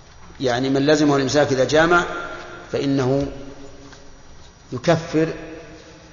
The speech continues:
وإن كان لا، لا، لا، لا يعتد بصومه. مثاله: رجل مسافر، مسافر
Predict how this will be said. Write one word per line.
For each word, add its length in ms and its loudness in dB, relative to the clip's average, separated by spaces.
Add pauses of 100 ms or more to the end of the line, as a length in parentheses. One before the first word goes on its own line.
(400)
وإن 300 2
كان 260 4
لا، 380 4
لا، 180 -4
لا، 260 -2
لا 160 2
يعتد 460 -6
بصومه. 340 -2 (2250)
مثاله: 440 4 (720)
رجل 280 4
مسافر، 560 2 (2750)
مسافر 640 2